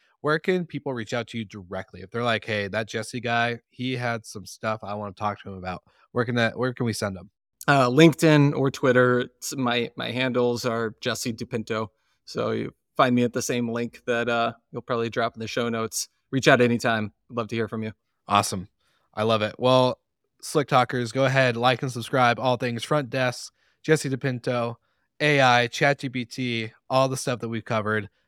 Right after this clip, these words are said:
Speaker 1: I'm gonna link everything in the show notes. We're gonna have a hefty, hefty show note block of A I context. I will also post on my personal LinkedIn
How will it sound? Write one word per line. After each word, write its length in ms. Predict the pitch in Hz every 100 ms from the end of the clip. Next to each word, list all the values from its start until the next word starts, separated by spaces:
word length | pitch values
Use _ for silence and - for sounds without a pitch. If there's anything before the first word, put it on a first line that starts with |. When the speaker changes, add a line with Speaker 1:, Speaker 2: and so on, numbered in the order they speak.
| _
Speaker 1:
I'm 120 | 123
gonna 160 | 131 127
link 180 | 127 127
everything 300 | 135 131 127
in 60 |
the 60 | 120
show 220 | - 135
notes. 300 | 131 127 -
We're 60 | 117
gonna 140 | 113
have 100 | 107
a 80 | 107
hefty, 540 | - 143 131 - 135 120
hefty 680 | - 131 120 - 123 120 117 _ _
show 320 | - - 131 123
note 280 | 117 113
block 400 | - 113 110 - -
of 320 | 117 107 101 -
A 180 | 123 110
I 320 | 107 110 101 - _ _
context. 640 | 123 113 101 113 110 - -
I 140 | 117 127
will 100 | 127
also 560 | 117 120 117 - 123 117
post 340 | 127 117 -
on 60 | 113
my 80 | 104
personal 420 | 127 117 - 113
LinkedIn 500 | 113 110 117 110